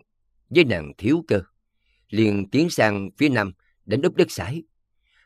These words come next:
Quảng Trọng dân đó đến nước Sở, hạch tội Sở không mang cỏ bao mau vào cống nhà Chu. Hoàng Công muốn lên bằng Bắc đánh Sơn Nhung. Quảng Trọng là dân đó lệnh cho nước Yên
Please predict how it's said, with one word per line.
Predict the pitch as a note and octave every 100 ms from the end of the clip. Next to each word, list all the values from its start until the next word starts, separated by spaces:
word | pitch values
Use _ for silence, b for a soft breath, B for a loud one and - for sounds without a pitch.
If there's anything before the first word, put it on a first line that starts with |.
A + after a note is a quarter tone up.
| -
Quảng | A#2 -
Trọng | G2+ A2+
dân | A#2
đó | G2+ D3 E3+
đến | B2+
nước | E3+
Sở, | - E2 C#2+ G#3+ - _ _ _
hạch | A2 G2+
tội | G2+ G2+
Sở | - D#2 F2 B2 _ _ _
không | C3+ B2
mang | A2+ A2
cỏ | E2+ F2 A#2
bao | G#2+
mau | F#2+ F#2+ F2 _ _
vào | G2+ F#2+ F2 D#2+ -
cống | G#2 A2+
nhà | E2+ -
Chu. | A2+ F#2+ _ _ _ _ _ _ _ _ _ _ -
Hoàng | G2+ G#2+ G2+
Công | C3 B2+ A#2 - -
muốn | C#3
lên | D#3 F#2+
bằng | E2+
Bắc | B2 - _
đánh | F#2+ A2+
Sơn | D#3 A2+ G#2
Nhung. | G#2 - _ _ _ _
Quảng | - A#2 E3
Trọng | G2+ E2+ E2+
là | G2+
dân | A2+ G#2+
đó | F#2+ D3+ F3+ b b
lệnh | G2+ G#2 G#2 G#2+
cho | A#2
nước | A#2
Yên | B2+ A2